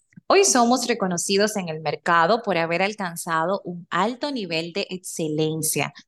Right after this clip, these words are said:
Somos sinónimo de innovación, integridad y ética, pilares fundamentales de nuestra filosofía empresarial,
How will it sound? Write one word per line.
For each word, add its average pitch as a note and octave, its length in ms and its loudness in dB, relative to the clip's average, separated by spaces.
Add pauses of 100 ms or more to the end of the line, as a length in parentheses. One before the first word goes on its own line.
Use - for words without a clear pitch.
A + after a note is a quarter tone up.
(120)
Somos G3 480 2
sinónimo F#3 720 0
de F3 180 4
innovación, D#3+ 1040 -2
integridad D#3+ 920 0
y G3 280 0
ética, A3 360 -6 (280)
pilares A3 560 0
fundamentales C4+ 840 -4
de E3+ 100 -10
nuestra E3 360 -2
filosofía F3 760 2
empresarial, D#3 920 0